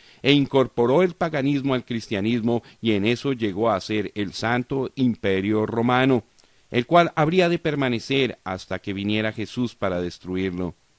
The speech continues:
Pero Roma no está luchando sola. Sus hijas están a su lado y ella obtendrá autoridad absoluta por medio del Concilio Mundial de Iglesias. Esto puede parecer muy imaginativo para muchos,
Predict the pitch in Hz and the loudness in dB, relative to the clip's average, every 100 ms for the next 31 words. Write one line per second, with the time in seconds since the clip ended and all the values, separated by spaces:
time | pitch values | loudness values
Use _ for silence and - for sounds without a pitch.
0 | _ _ _ _ 98 92 95 117 143 165 | _ _ _ _ -6 -2 0 6 6 6
1 | 170 156 127 113 117 - 127 131 139 151 | 4 0 -2 -2 -2 0 0 2 0 2
2 | 135 113 90 - 92 85 82 - _ _ | 2 2 -2 -4 -4 -4 -8 -12 _ _
3 | _ - 107 143 175 170 185 - 151 - | _ -8 -2 4 4 4 0 -2 -2 2
4 | 156 147 127 - 117 127 127 131 123 - | 2 2 0 0 2 4 4 2 0 -6
5 | - 139 156 185 185 - 151 131 143 151 | -2 2 4 4 2 2 -2 0 2 0
6 | 143 135 120 110 117 - 117 - 107 110 | 2 2 2 2 0 0 -6 -6 -2 0
7 | 131 127 123 117 95 101 120 123 139 - | 2 0 0 -2 0 2 2 2 0 -4
8 | - 135 131 - 110 101 92 113 117 117 | -2 2 2 2 0 0 -2 0 0 0
9 | 139 135 107 85 92 87 90 85 101 98 | 0 0 -2 -2 -2 -2 -4 -4 -2 -2
10 | - 87 76 - _ _ _ _ _ _ | -2 -6 -8 -14 _ _ _ _ _ _
11 | _ _ _ - 185 285 269 262 208 151 | _ _ _ -6 -2 -2 4 4 6 2
12 | 113 - 127 117 113 110 98 90 98 82 | 0 0 0 2 2 0 -2 -4 -4 -6
13 | - 110 104 87 80 78 85 82 80 78 | -2 -2 -2 -4 -8 -6 -8 -8 -12 -14